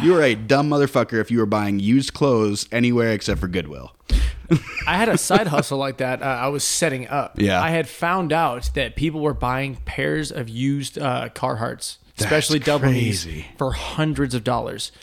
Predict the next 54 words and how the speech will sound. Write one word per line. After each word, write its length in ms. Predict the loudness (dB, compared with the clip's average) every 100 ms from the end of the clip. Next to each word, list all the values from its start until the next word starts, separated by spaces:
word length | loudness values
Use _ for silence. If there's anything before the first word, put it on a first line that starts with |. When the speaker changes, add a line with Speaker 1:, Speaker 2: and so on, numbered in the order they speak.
| -2
Speaker 1:
Dope. 460 | 0 2 2 0 0
I'm 60 |
Speaker 2:
And 60 | 2
Speaker 1:
gonna 100 | 2
Speaker 2:
I 20 |
Speaker 1:
make 180 | 2 -2
so 180 | 0 2
much 180 | 2 2
money 160 | 2
this 160 | 2 0
weekend. 340 | -4 -2 -4
Speaker 2:
So 300 | 0 4 2 2
I, 240 | 0 0
I 220 | 2 2
was 180 | 2 2
actually, 240 | 2 2 0
like, 120 | 0
saving 360 | 0 2 4 2
it 100 | 0
all 220 | 0 -2
when 100 | -2
I 60 | -2
was 100 | -2
still 160 | -2
married, 400 | 0 0 0 -4
and 200 | -6 -4
after 180 | -2 -2
that 40 | -4
I 20 |
was 60 | -8
like, 120 | -12
"Fuck 400 | -18 -6 -6 -4
it." 120 | -8 -12 -20 -2
But, 100 | 2
like, 220 | 2 2
uh, 480 | 2 2 2 -2 -8 -16 _ -20 -6
uh, 160 | 0 0 0
just 160 | -8 -4
any 260 | 0 0
name 400 | 2 2 2 2
brand 300 | 2 2 2
stuff 300 | 0 2 2
like 200 | 0 -4
that. 200 | -8 -14 -18 -20 -20 -6 -2
Um, 560 | 2 2 0 -4 -12 -18 _
and 180 | -2 0
it, 180 | -2 -4
it, 180 | -4 -4 -8
it, 140 | -6
to 80 | 0
me, 160 | 2 2
it 80 | 0
was 160 | 0
like 340 | 0 -2 -6